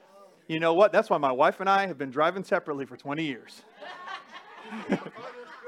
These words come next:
It's not the reason, but, you know, it helps a lot.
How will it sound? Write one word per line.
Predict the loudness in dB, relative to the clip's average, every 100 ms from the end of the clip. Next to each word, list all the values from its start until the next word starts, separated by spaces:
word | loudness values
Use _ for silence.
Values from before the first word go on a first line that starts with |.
| -10 -6 -2 0 4 4 4 2 2 2 2 0 -20 -20 -20 -20 -20 -18 -16 -6 -4 0 0 0 0 0 0 -2 -8 -6 -8 -18 -20 _ -20 -20 -20 -20 _
It's | 6
not | 6 6
the |
reason, | 4 2 2 -2
but, | 2 0 0
you |
know, | -4 -4
it | 0 0
helps | 0 -4 -6
a |
lot. | -2 -2 -2 -10